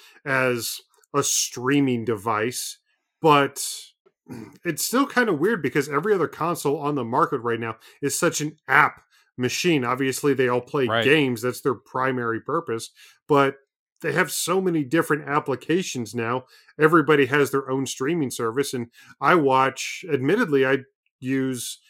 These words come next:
Speaker 1: my Xbox One for Netflix and my Disney Plus and my YouTube and my W W E Network and all that stuff. I guess for the most part, Nintendo doesn't feel like they need to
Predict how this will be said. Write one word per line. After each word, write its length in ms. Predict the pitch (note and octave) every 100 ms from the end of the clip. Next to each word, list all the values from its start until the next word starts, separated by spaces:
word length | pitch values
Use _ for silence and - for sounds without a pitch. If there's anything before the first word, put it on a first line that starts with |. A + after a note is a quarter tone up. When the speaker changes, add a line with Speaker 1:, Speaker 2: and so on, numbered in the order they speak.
| _ -
Speaker 1:
my 160 | C#3
Xbox 520 | C#3 C#3 - C3+ -
One 260 | B2 C3+ C#3+
for 380 | - C3 B2+ B2+ _ _
Netflix 540 | B2 D3+ D3 D3 C#3+ C3
and 60 |
my 80 | A#2+
Disney 280 | A#2+ B2 B2+
Plus 440 | - D#3 C#3 C3
and 100 | B2
my 80 | A2+
YouTube 600 | A#2 C#3 C3+ - C#3+ C#3 C3+ _ _ _
and 260 | B2+ B2+ A#2+
my 140 | A2+
W 280 | G#2 B2+ A#2+
W 340 | A#2 A#2 A#2 C#3+
E 80 | D3
Network 500 | C#3 C#3 C#3+ C#3+ C3+
and 100 | B2
all 120 | C3
that 180 | C#3 D#3
stuff. 380 | - B2+ C3+ _ _ -
I 100 | C#3+
guess 380 | G3+ A3 - - -
for 140 | F#3
the 120 | E3+
most 460 | C3+ A#2+ D3+ - -
part, 360 | G3 A3 A3 _ _ _ C3+
Nintendo 480 | D3+ C#3+ D3+ E3 D#3+
doesn't 280 | D#3 D3+ B2+
feel 220 | C#3 D3+
like 180 | D3 C#3
they 100 | C3+
need 180 | C#3
to 100 | C#3+